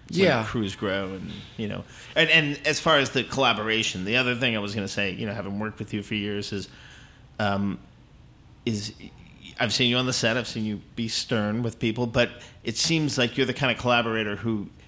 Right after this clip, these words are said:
Speaker 1: you'll make sure you get the best out of whoever you're working with, but you'll, you'll also let them do their job, which, you know, I find, again, working some other,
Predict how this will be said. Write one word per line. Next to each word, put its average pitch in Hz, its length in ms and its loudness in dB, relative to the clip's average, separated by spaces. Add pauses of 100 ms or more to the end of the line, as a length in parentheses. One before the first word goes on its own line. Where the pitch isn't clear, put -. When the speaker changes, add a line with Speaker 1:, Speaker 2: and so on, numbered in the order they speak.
(140)
Speaker 1:
you'll 120 420 2 (220)
make 131 220 2
sure 139 140 2
you 113 80 0
get 117 120 0
the 107 60 -6
best 117 320 2
out 104 140 2
of 101 120 0
whoever 107 320 0
you're 95 180 -4
working 131 360 2
with, 101 240 -2 (380)
but 113 140 0
you'll, 135 360 2
you'll 147 200 4
also 151 640 6 (100)
let 135 220 0
them 117 120 0
do 107 100 0
their 98 120 0
job, 113 380 4
which, - 260 -2
you 120 80 0
know, 104 80 2
I 101 100 0
find, 107 560 0 (240)
again, 110 360 0
working 104 440 0
some 113 240 0
other, 110 300 -2